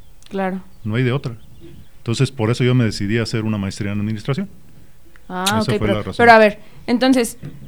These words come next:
Speaker 1: eh, se queda un año y medio en la docencia, que es como su primer contacto con la docencia en, en la Universidad de León, ¿qué dice?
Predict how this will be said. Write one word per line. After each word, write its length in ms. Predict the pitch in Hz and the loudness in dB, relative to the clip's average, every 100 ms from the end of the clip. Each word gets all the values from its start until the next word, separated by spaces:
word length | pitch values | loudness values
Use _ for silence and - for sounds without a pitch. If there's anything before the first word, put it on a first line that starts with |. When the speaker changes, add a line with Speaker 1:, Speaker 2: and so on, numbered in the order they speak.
| - - - | -18 -18 -2
Speaker 1:
eh, 120 | 247 | 0
se 140 | 233 - | 0 4
queda 200 | 285 311 | 6 8
un 100 | 302 | 8
año 180 | 294 | 8
y 60 | 285 | 10
medio 360 | 262 262 269 311 | 8 8 6 6
en 60 | |
la 120 | 247 | 6
docencia, 460 | 196 196 240 247 302 | 6 4 2 2 2
que 100 | 240 | 2
es 80 | 226 | 4
como 260 | 277 233 208 | 6 6 4
su 140 | 226 | 2
primer 680 | 196 202 202 220 240 247 - | 2 2 4 4 4 2 4
contacto 480 | 247 226 226 262 | 4 6 4 2
con 120 | 247 214 | 2 4
la 80 | 190 | 4
docencia 540 | 185 220 220 285 339 | 2 0 0 0 -2
en, 200 | 220 185 | -2 -2
en 100 | 208 | 0
la 60 | 196 | 0
Universidad 360 | 190 190 196 | -2 -2 -2
de 80 | 214 | -2
León, 240 | 208 196 - | 0 -2 -2
¿qué 120 | 240 | -4
dice? 220 | 233 403 | -6 -8